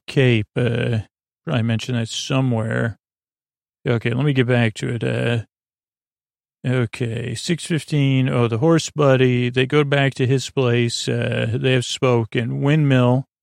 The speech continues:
Uh, there's some exposition and joking. Uh, then there's kind of a training sequence. Uh, like, then we learn that this character also has a lot of Mandalorian love. Uh,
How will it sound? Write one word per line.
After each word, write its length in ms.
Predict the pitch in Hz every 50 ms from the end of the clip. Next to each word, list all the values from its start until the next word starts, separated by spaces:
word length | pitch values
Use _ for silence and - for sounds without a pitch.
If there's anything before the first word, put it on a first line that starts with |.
| _ _ _ _ _ _ _ _ 143
Uh, 140 | 135 123 127
there's 180 | 123 123 117 -
some 180 | - 139 135
exposition 760 | 135 139 147 - - - 139 117 117 139 139 127 - 151 139
and 160 | 127 123 120 113
joking. 840 | - 131 135 127 123 123 120 - - 131 120 123 117 110 120 120 135 127 - _ _ _ _ _ _ _ _ _ _ _ _ _ _ -
Uh, 200 | 127 123 120 117
then 160 | 123 147 151
there's 180 | 156 151 131 -
kind 160 | - 165 139
of 60 | 127
a 40 | 127
training 460 | - - - 175 165 165 151 147 143
sequence. 800 | 131 - - 143 135 131 - 135 131 127 123 123 120 - - -
Uh, 440 | 131 123 120 113 117 117 117 120 127
like, 340 | 131 131 - 127 117 120 117
then 160 | 131 143 143
we 140 | 139 139 135
learn 260 | 131 131 127 123 123
that 160 | 120 120 127 123
this 240 | 139 160 151 -
character 640 | - - 135 127 123 117 - - - 117 113 123 123
also 360 | 123 127 135 135 - 135 127
has 200 | 117 120 113 -
a 40 | 123
lot 220 | 117 120 113 110
of 60 | 117
Mandalorian 840 | 113 117 117 117 113 117 120 117 117 113 113 110 117 117 120 117 113
love. 480 | 113 113 110 110 113 120 117 113 -
Uh, 480 | - 127 123 120 117 117 117 117 113